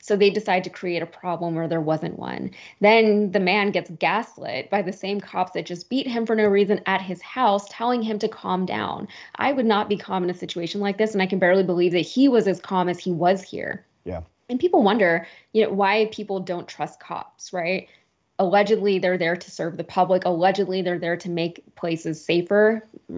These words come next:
Speaker 1: make our homes safer for us. But people wonder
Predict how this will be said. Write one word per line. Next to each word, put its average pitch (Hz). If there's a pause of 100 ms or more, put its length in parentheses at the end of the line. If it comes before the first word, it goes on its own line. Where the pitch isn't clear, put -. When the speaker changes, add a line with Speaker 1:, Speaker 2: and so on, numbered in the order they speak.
Speaker 1:
make 185
our 160
homes 190
safer 202
for 208
us. 220
But 196
people 254
wonder 214